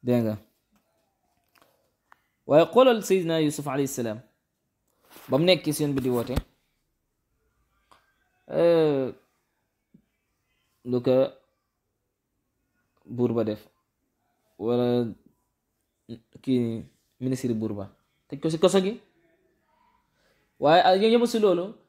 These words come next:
séparé nañ ko ak baayam ay at yu bari. Yaayam gaañu si ba muy xale.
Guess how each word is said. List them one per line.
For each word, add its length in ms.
séparé 480
nañ 160
ko 80
ak 160
baayam 360
ay 140
at 100
yu 100
bari. 220
Yaayam 360
gaañu 280
si 100
ba 80
muy 100
xale. 260